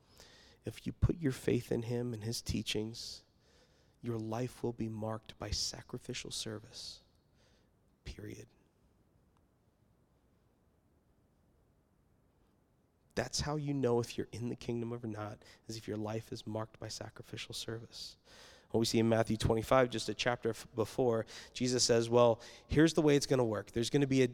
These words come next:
a day of reckoning, and you're gonna stand before the Lord, and some people are gonna say,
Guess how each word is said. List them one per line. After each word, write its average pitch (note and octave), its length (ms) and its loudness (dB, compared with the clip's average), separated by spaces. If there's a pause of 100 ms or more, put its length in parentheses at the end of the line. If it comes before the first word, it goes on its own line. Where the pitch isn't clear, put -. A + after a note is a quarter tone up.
(120)
a A2+ 80 -2
day B2 180 4
of B2+ 100 0
reckoning, A#2+ 500 2
and A2 80 -2
you're A2 100 -2
gonna G#2+ 140 -2
stand A#2+ 260 0
before B2+ 220 -2
the B2 80 0
Lord, A2+ 320 0
and G#2+ 100 -4
some D#3 160 4
people D3+ 240 0
are B2+ 40 2
gonna B2 160 4
say, A2+ 320 2